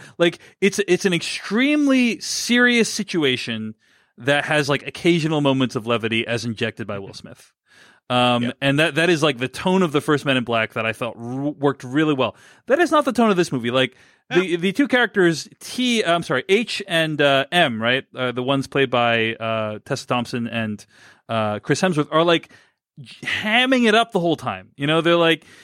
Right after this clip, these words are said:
Speaker 1: there's this moment at the beginning when, like, Tessa Thompson picks up a gun and she's like, "Check, please." And it's like, "Ugh, okay."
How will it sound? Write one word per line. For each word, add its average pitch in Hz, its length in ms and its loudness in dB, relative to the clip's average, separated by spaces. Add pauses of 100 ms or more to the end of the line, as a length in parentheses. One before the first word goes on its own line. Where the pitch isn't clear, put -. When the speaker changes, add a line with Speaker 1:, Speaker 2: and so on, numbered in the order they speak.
(140)
Speaker 1:
there's 170 160 2
this 165 160 -4
moment 190 340 2
at 165 100 0
the 170 80 -4
beginning 156 440 0
when, 139 160 -2
like, 127 320 -2 (440)
Tessa 170 240 -2
Thompson 160 380 -2
picks - 200 -4
up 156 120 0
a 143 60 0
gun 139 280 0
and 131 80 -4
she's 135 160 -6
like, 139 180 -2 (200)
"Check, 277 340 -2
please." 214 460 2
And 165 100 -4
it's 160 160 -6
like, 147 300 -2
"Ugh, 135 240 -12 (360)
okay." 135 440 -6